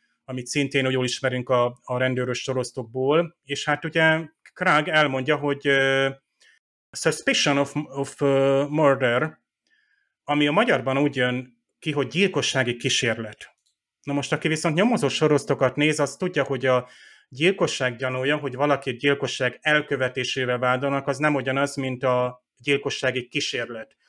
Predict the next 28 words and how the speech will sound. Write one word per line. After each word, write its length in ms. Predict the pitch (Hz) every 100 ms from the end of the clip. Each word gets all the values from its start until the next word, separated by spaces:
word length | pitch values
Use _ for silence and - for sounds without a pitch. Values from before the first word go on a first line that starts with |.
| _
Gyilkossági 480 | - 175 160 - 135
kísérlet 420 | 156 139 123 117
az, 300 | 147 147 - _ _ _ _ _
ö, 300 | - 131 123 120
vagy 140 | 127
a 220 | 131 127 _ _
magyar 500 | - 143 147 135 - -
terminus 500 | 143 139 139 139 143
azt 220 | 131 -
jelöli, 540 | 135 131 131 139 143 _
legalábbis 500 | - 123 127 120 -
a 240 | 131 120 120
hétköznapi, 800 | 139 135 131 135 127 131 123 117
tehát 240 | 123 -
tényleg 260 | 139 123 117
a 40 |
krimikben, 680 | - 131 139 139 147 151 147 _ - -
hogy 140 | 131
valaki 580 | 135 135 127 135 123 -
megpróbált 760 | 131 135 139 - 131 117 113 117
megölni 360 | 131 127 120
valakit, 440 | 120 139 143 139 -
és 160 | 120
az 100 | 127
nem 120 | 131 113
sikerült. 580 | - - 113 - _ _ _ _ _ _ _ _ _ _ _
Tehát 180 | - 135
ez 200 | 135 151